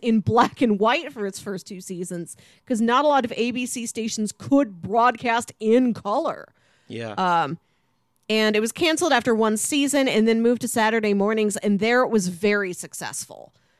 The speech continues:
Speaker 1: So following its primetime run, uh, aired on Saturday mornings. Yeah, it ran on A B C nineteen sixty-three to sixty-four. Uh, and then new episodes were produced for syn-, in, for syndication from nineteen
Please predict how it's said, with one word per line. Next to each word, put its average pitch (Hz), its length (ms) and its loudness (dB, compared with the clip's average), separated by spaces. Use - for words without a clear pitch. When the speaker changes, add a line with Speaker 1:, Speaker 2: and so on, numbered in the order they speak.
Speaker 1:
So 151 400 0
following 240 500 0
its 175 180 -6
primetime 254 560 -2
run, 240 380 -2
uh, 175 280 -2
aired 180 340 -2
on 156 420 -6
Saturday 170 320 -4
mornings. 208 400 0
Yeah, 170 240 -2
it 107 180 -18
ran 262 280 0
on 285 140 2
A 254 160 -2
B 254 120 -6
C 240 260 -4
nineteen 226 380 0
sixty-three 226 440 -6
to 208 80 -6
sixty-four. 233 840 0
Uh, 208 480 6
and 202 260 2
then 262 300 4
new 262 120 4
episodes 277 340 0
were 233 100 -4
produced 240 320 -2
for 214 100 -4
syn-, - 320 -4
in, 220 180 0
for 247 120 -6
syndication 233 800 -4
from 196 180 -4
nineteen 262 360 2